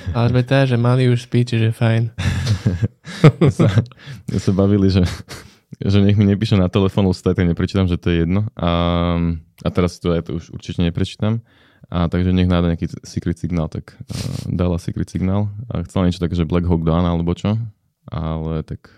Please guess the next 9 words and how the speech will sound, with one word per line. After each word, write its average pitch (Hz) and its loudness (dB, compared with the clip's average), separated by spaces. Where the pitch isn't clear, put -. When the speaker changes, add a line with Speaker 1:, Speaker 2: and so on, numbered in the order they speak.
Speaker 2:
nakoniec 82 -2
to - -8
vymyslela 76 -6
dobre. - -6
Speaker 1:
Mhm. 165 0
Speaker 2:
Som - -4
na 85 2
ňu 76 -2
hrdý. 80 -4